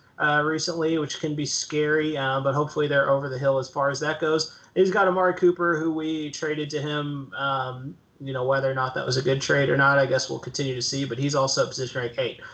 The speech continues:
So he's got two top ten rece-, two top ten receivers, which you love. He's got, uh, a number two running back, you know, which is very well in the top ten at sitting at two. So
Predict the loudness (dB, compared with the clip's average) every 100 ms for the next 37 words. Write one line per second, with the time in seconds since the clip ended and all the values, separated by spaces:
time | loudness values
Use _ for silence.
0 | -16 2 6 6 6 2 2 -4 -4 -4
1 | -6 0 2 2 0 -2 -2 -8 -16 -6
2 | -6 -6 -6 -6 -6 -8 -8 -10 -8 -8
3 | -8 -10 -12 -10 -4 0 2 2 -2 _
4 | _ _ _ -6 -2 4 6 6 2 -6
5 | -6 -4 -4 -6 -6 -6 -4 -2 -2 -2
6 | -4 -2 0 0 -2 -12 -12 -12 -14 _
7 | _ -18 -14 -14 -14 -18 -20 -20 -16 -16
8 | -18 -20 -12 -10 -8 -6 -8 -10 -12 -12
9 | -12 -14 -12 -14 -16 -16 -16 -14 -14 -12
10 | -14 -10 -8 -6 -4 -6 -6